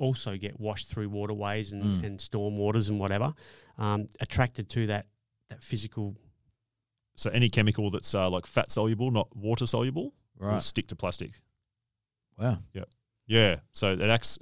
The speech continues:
Speaker 3: it, not only is it so bad in, in itself, like all the compounds within plastic causing those, like,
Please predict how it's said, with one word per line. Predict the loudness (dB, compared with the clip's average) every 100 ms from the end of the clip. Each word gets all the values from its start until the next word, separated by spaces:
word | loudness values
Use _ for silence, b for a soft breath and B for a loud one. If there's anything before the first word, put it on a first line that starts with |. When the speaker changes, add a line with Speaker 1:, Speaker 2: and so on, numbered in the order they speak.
| -4
Speaker 3:
it, | 2
not | 6 8
only | 8 6 2
is | 0
it | 0
so | 0
bad | 2 4 4
in, | 2 0 -2
in | 0
itself, | 2 4 6 6 4
like | 0 0 0
all | -2
the |
compounds | 0 0 2 -2
within | -2 -4 -2
plastic | -2 -2 -4
causing | -2 -2 -2
those, | -2 -2 0
like, | -2 -2